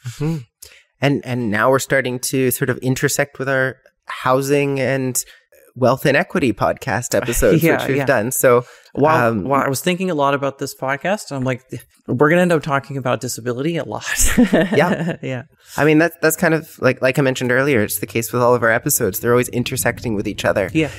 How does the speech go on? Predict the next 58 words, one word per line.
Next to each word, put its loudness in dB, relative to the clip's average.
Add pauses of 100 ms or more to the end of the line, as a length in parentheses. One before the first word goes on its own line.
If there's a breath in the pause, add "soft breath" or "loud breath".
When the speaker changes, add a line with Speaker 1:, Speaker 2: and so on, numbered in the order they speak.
(180 loud breath)
Speaker 1:
And, 0 (200)
uh, 2
bringing 4
it 2
again -2 (100)
back -2
to 0
sex -2
work 0
a -2
little 0
bit -4
more -2
specifically, 0
uh, -2
we're -6
getting 0
close 0
to 2 (320 loud breath)
the 4
end 4
of 0
the -6
questions -2
that -2
I 2
have -2
for -4
you. -2
So 4
at 2
this 0
point, 0 (400 soft breath)
is 2
there 4
anything -2 (280)
related 4
to -2
sex 0
work 0
that -4
we -2
haven't -2
talked -4
about 0
that -4
you -6
think -10
would -10
re-, -2
be -2
really 4
important -2
to -8
raise -6
for -4
our 0
listeners? -8